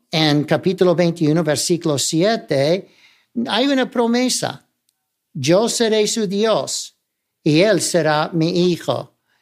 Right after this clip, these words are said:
Eso habla entonces de comunión, Dios con el hombre y el hombre con Dios. Habla de Dios como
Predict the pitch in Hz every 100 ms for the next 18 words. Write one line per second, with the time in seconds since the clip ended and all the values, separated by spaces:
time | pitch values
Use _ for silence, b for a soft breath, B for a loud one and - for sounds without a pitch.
0 | _ _ _ 214 247 254 254 226 180 202
1 | 214 202 180 170 196 196 190 196 180 -
2 | 156 - 175 170 160 160 175 123 117 117
3 | _ _ - 147 180 208 208 208 208 185
4 | 196 202 180 139 117 - _ _ _ -
5 | 165 180 185 202 208 196 196 196 175 175
6 | 202 196 123 - - b b b b _
7 | - 190 233 240 233 185 180 147 139 175
8 | 214 240 185 170 - 190 180 170 165 156
9 | 147 -